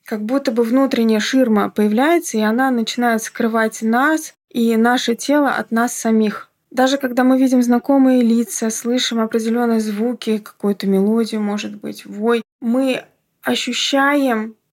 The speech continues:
то, что наш фокус внимания начинает меняться и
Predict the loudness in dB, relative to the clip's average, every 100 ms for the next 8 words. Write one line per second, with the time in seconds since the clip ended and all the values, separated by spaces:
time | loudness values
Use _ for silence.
0 | _ _ 0 2 0 -2 0 2 2 -2
1 | -2 -2 -2 -2 0 2 4 2 2 -2
2 | -2 -2 -2 -2 0 0 -2 -6 -10 -12
3 | _ -6 -4 -4